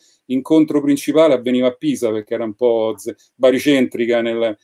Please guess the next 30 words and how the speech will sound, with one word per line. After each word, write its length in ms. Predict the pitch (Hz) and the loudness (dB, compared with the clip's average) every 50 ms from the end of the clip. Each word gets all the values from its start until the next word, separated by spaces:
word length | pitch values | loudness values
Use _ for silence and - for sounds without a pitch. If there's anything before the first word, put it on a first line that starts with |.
| _ _ | _ _
a 100 | - 120 | -6 -4
livello 320 | 120 123 123 123 123 123 | 0 2 2 4 4 4
nazionale, 640 | 127 127 127 - - 143 139 139 131 131 123 113 | 2 0 -2 -4 -4 -4 -2 0 0 0 0 0
quindi 200 | 113 120 120 120 | -2 -2 -2 -2
avevamo 260 | 113 113 113 113 113 113 | -2 -2 -2 -2 -2 -2
modo 240 | 117 117 110 110 | -4 -4 -4 -4
di 80 | 104 110 | -6 -6
incontrare 500 | 113 101 - 117 110 104 120 110 113 110 | -8 -8 -8 -8 -6 -4 -4 -4 -4 -4
gli 80 | 107 117 | -4 -4
amici 380 | 120 123 127 123 107 117 107 | -2 0 0 0 -2 -4 -4
che 220 | 101 110 104 101 - | -2 -2 -2 -2 -6
sentivamo 840 | _ _ _ _ _ - - 139 127 123 - 131 131 127 123 123 | _ _ _ _ _ -6 -2 0 0 0 2 2 2 4 2 2
durante 400 | 117 120 123 123 120 120 - 127 | 0 0 0 0 0 0 -2 -2
tutto 300 | 117 123 120 - - 123 | -2 -2 -4 -2 0 2
l'anno 320 | 123 123 120 120 120 113 110 | 2 2 2 0 -2 -4 -4
solo 240 | 107 117 110 110 107 | -4 -4 -6 -4 -4
tramite 400 | 110 110 110 110 110 110 110 110 | -4 -4 -4 -4 -4 -4 -4 -4
mailing 340 | 113 110 110 113 107 104 | -4 -4 -4 -6 -6 -6
list, 360 | 110 113 113 107 - - 120 110 | -6 -6 -6 -6 -8 -10 -8 -4
forum, 520 | - 120 110 110 107 107 104 107 107 107 101 - _ - _ _ | -2 0 0 0 0 -2 -4 -4 -4 -4 -6 -6 _ -20 _ _
tutte 300 | _ - 123 - - 123 | _ -6 -4 0 0 0
quelle 260 | 117 120 117 113 113 107 | 2 2 2 0 2 2
cose 260 | 117 120 120 117 120 | 2 2 2 2 -2
che 80 | 110 | -4
nel 140 | 107 113 110 104 | -4 -4 -6 -8
frattempo 520 | - 110 107 - - 113 110 104 - 104 | -10 -12 -10 -8 -8 -8 -8 -8 -10 -10
si 100 | 98 107 | -6 -6
erano, 160 | 104 104 107 | -4 -4 -4
stavano 300 | 104 - - 107 110 110 | -4 -4 -6 -6 -6 -6
sviluppando. 720 | 104 98 98 107 107 104 _ - 104 98 95 95 95 92 | -8 -10 -10 -10 -10 -10 _ -8 -8 -8 -8 -10 -12 -14